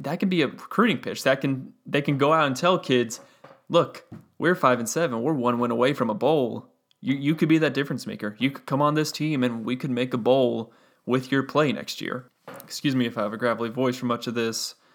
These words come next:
I just ate dinner, and it's not a good idea to eat dinner and then go on for a podcast or radio show. Good tip there for anyone who's planning on doing that.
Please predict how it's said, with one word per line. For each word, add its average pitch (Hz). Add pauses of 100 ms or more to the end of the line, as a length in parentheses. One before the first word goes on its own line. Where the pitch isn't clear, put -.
(340)
I -
just 113
ate 110
dinner, 113
and 107 (800)
it's -
not 139
a -
good 135
idea 127
to 123
eat 131
dinner 123
and 117
then 117
go 117
on 113
for -
a -
podcast 120
or 107
radio 113
show. 113 (200)
Good 113
tip 113
there 110
for 110
anyone 113
who's 113
planning 113
on 113
doing 120
that. 113